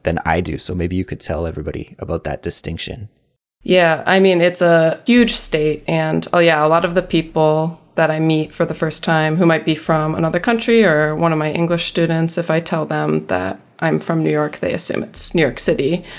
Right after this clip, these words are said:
Speaker 2: But that's actually just an incredibly small island in the south of the state.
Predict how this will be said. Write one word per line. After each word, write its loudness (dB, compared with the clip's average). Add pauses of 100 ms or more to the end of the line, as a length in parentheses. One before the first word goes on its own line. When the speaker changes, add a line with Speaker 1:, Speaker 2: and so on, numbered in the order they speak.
(240)
Speaker 2:
But 0
that's 0
actually 2
just -2
an 2
incredibly 2
small 4
island 0 (460)
in 0
the -4
south 0
of -6
the -4
state. -4